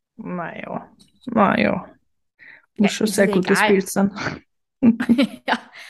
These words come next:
Speaker 2: ja, ich habe auch schon jetzt auf Instagram gesehen, da gibt's Leute, die haben tausend Follower und haben vierhundert Likes. Wie geht das?
Speaker 1: Ja.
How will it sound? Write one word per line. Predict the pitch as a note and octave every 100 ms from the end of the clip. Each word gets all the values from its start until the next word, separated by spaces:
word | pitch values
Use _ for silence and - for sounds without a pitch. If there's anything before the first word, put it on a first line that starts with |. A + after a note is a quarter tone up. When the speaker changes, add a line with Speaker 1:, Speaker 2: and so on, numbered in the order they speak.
| -
Speaker 2:
ja, | A#3+ C4 A3+
ich | A#3+
habe | A3 G#3+
auch | A#3
schon | A#3 A3+
jetzt | A3+ A#3
auf | A3
Instagram | A3 A3 A3+ A3+ G#3+
gesehen, | A3+ A3+ G#3+
da | A3
gibt's | A3 G#3
Leute, | G3 G3+ G3
die | A3+
haben | A3+ A3 - - - -
tausend | F3 G#3 A3+ A3+
Follower | - F#3+ G#3+ A3+
und | A3 A3+
haben | F#3+ G3+ A3 A3 - _ _ _ _
vierhundert | _ - - A3+ A3+ A3 G3+
Likes. | F#3+ G#3+ G#3+ G#3+ -
Wie | G3
geht | G3 A#3 A#3+
das? | E3+ E3+ - _ _ _ _ _ _ _ _ _ _ - - - A#3+ C4 F#3
Speaker 1:
Ja. | F#3